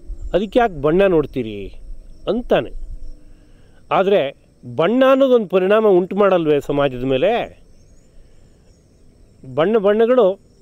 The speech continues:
ಬಗೆ ಬಗೆಯಾಗಿ ಮನೋಬುದ್ಧಿಗಳನ್ನು ಆಳುತ್ತವೆ, ಸಂತೋಷವನ್ನು ಉಂಟು ಮಾಡುತ್ತೆ, ವಿಷಾದವನ್ನು ತರುತ್ತೆ,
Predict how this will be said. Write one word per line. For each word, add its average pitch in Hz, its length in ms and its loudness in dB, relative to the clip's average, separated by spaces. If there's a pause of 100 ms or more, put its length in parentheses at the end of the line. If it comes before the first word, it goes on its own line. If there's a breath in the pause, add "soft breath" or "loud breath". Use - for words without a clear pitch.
ಬಗೆ 180 200 2
ಬಗೆಯಾಗಿ 233 440 2
ಮನೋಬುದ್ಧಿಗಳನ್ನು 202 800 2
ಆಳುತ್ತವೆ, 180 720 0 (1200 soft breath)
ಸಂತೋಷವನ್ನು 233 560 2
ಉಂಟು 180 160 -2
ಮಾಡುತ್ತೆ, 139 380 -2
ವಿಷಾದವನ್ನು 214 540 0
ತರುತ್ತೆ, 120 580 -6